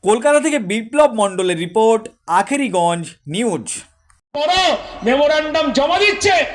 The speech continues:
Speaker 2: তারপরেও ট্রান্সফার করছেন না। ওনার হাতে দিয়ে এলাম বিগত সরকারের সময় আমাদের প্র-, আমাদের এই ট্রান্সফার সংক্রান্ত যে পলিসি, যেটা বাংলায় ছাপা হয়েছিল, তার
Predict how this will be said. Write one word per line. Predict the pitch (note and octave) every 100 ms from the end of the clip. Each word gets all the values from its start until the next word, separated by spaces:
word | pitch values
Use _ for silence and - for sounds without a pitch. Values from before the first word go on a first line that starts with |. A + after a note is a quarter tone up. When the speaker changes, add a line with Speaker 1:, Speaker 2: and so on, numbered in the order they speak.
| -
Speaker 2:
তারপরেও | C#4+ C#4+ C#4+ C#4+ C#4+ C#4
ট্রান্সফার | C#4 B3+ C4+ C4
করছেন | A#3+ A#3+ - B3+
না। | B3 A#3+ G3+ - - - - - - - - - -
ওনার | G3 A#3+ A#3+
হাতে | A#3 A#3+ G#3+
দিয়ে | A3+ A#3+
এলাম | B3 B3+ B3+ A#3+ - - -
বিগত | A3 A#3+ A#3+ B3
সরকারের | - A#3 A3 A#3+ A#3 G#3+
সময় | - A3+ B3+ D4 D4 - - - - - - - - - - - - -
আমাদের | F3+ A3+ A#3+ A#3+ A#3
প্র-, | A3+ G#3+ - -
আমাদের | G#3+ A#3 A#3 A3+
এই | A3+ G#3 -
ট্রান্সফার | A#3 A#3+ A#3 B3 A#3+
সংক্রান্ত | - A3+ A3+ A#3 A3 A3+
যে | G#3+ A3
পলিসি, | A#3 C4 A#3 A#3
যেটা | G#3+ A3+
বাংলায় | G3+ A3+ A#3+ B3 A#3+
ছাপা | - A#3 A3+
হয়েছিল, | G3+ G#3 G#3 G3+ - - - - - - - - - - - - - - -
তার | D#4